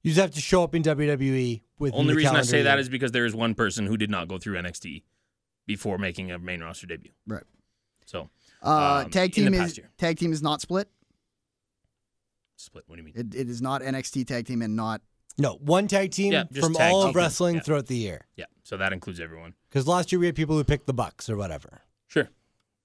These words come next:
Speaker 3: Oh, so it's
Speaker 2: Um,
Speaker 3: not even W W E tag team of the year.
Speaker 1: No, just tag team of the year.
Speaker 2: Yeah.
Speaker 3: Okay.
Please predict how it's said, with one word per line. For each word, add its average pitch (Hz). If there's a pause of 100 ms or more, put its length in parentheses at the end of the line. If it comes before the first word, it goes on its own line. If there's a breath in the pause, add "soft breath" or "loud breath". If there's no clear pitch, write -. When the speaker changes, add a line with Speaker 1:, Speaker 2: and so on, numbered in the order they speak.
Speaker 3:
Oh, 208
so 190
it's 165
Speaker 2:
Um, 208
Speaker 3:
not 208
even 175
W 175
W 143
E 226
tag 123
team 90
of 104
the 95
year. -
Speaker 1:
No, 135
just 98
tag 123
team 123
of 113
the 104
year. - (120)
Speaker 2:
Yeah. 107 (240)
Speaker 3:
Okay. -